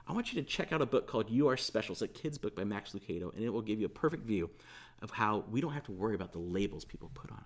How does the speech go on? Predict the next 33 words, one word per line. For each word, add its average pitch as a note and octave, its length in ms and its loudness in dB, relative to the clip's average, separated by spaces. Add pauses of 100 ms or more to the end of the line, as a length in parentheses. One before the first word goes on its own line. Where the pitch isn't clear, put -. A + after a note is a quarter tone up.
us. - 180 -16 (420)
In - 60 -8
fact, - 240 4
when F3+ 140 10
we F#3 80 12
f-, - 260 4
start - 300 4
following C3+ 280 6
Jesus, A#2+ 160 4
when C3+ 120 6
we C3 260 6
understand D3 460 2
how C3 100 -4
much C#3+ 160 -4
he C3+ 80 -2
loves G#2+ 220 0
us F#2+ 120 -4
and F#2+ 80 -8
accepts - 360 -8
us, - 200 -14 (360)
we C#3+ 60 2
discover D3 360 4
a G#2 100 2
life G#2+ 520 0 (800)
where A#2 340 2 (100)
we C#3 140 -4
aren't D#3 160 -2
wondering C3+ 400 0
whether G#2+ 220 2
we're G2+ 240 2 (400)
in G#2 360 2 (160)
or G2 160 -6
out, - 340 -6